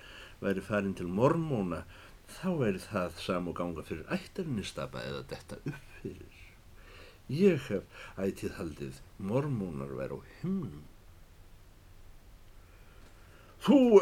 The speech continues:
heldur þó ekki að allir séu dauðir og komnir til andskotans nema þeir sem standa hálfir upp í klof í blánum, sagði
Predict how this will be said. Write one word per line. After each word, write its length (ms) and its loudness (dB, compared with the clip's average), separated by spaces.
heldur 360 12
þó 100 12
ekki 180 12
að 180 12
allir 220 8
séu 240 12
dauðir 400 12
og 80 8
komnir 240 10
til 120 6
andskotans 720 10
nema 200 8
þeir 200 8
sem 120 4
standa 400 8
hálfir 400 12
upp 100 2
í 80 4
klof 400 12
í 80 8
blánum, 540 12
sagði 540 4